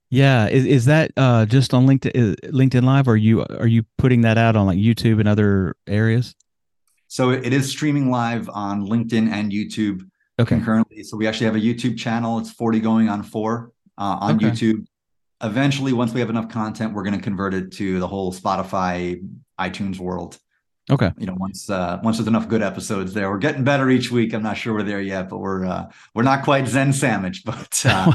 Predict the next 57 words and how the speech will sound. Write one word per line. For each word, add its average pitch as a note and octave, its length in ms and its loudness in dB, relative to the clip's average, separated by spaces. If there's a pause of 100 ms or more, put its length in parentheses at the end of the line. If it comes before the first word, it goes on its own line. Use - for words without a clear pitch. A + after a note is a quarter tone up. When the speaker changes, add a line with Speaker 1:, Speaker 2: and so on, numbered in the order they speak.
(100)
Speaker 1:
<laughs> C3+ 100 -2
Speaker 2:
what, A#2+ 260 0
what D3+ 220 4
is, B2 320 0
frankly? F3+ 640 -2 (240)
Speaker 1:
<laughs> - 200 -2
Speaker 2:
Zen C3 140 2
Sandwich A2 340 4
is A2+ 120 0
the C#3+ 60 0
gold C#3 280 2
Speaker 1:
Yeah. B2+ 60 2
Speaker 2:
standard. B2+ 420 2
Speaker 1:
<laughs> - 540 -4 (880)
Uh, A2+ 320 0
I - 40 2
won't A#2 200 6
argue D3 280 6
with E3+ 160 4
you E3 80 4
there. F#3+ 280 -2 (320)
Um, B2+ 360 4
Speaker 2:
This A#2 180 2
is G#2+ 80 -8
an F#2 80 -8 (100)
awesome, - 320 0
awesome - 320 0
pod. E2+ 280 -4 (120)
Speaker 1:
<laughs> - 60 -20 (540)
Well, C3+ 120 4
I D3 80 6
will, E3+ 320 4
I'll B2 340 0
link C3+ 240 2
all B2 180 2
the, G#2 280 2 (240)
the, G2+ 420 0
I'll G#2+ 160 0
link A#2+ 180 2
the A#2+ 180 2
YouTube B2 200 -2
channel. G#2 420 0
Of F2+ 200 -8
course, A#2 180 -2
I'll A2+ 80 0
link A2+ 180 -2
the G#2 60 -2
book, G#2 400 0
uh, F#2 320 -2
where F#2+ 160 -4
they F#2+ 80 -2
can G2 120 -6
pick G2+ 140 -4
it F#2+ 60 -4
up F#2+ 160 -4
on F#2 80 0
Amazon. F#2+ 640 0